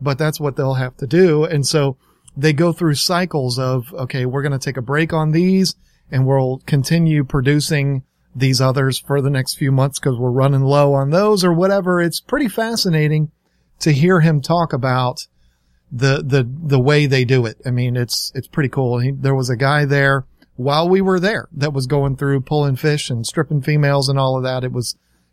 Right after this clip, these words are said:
pretty neat, and I, I feel bad for not remembering his name, but he was out there sweating. He was working hard.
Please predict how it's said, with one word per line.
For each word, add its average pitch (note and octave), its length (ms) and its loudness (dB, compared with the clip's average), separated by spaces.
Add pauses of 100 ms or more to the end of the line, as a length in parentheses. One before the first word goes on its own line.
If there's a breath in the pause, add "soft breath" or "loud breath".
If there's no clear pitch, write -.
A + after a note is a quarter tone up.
pretty C#3 220 2
neat, C3+ 240 2
and C3+ 100 -2
I, C3 200 0
I C3 100 0
feel C3+ 240 0
bad B2+ 280 0
for C#3 100 -2
not B2+ 180 -2
remembering B2 440 0
his B2 180 0
name, B2+ 240 0
but A2+ 200 -8 (420)
he D#3 140 2
was D#3+ 140 2
out E3+ 180 2
there F3+ 140 0
sweating. F3 400 -2
He E3+ 140 4
was B2+ 120 -2
working E3 300 2
hard. D3+ 320 2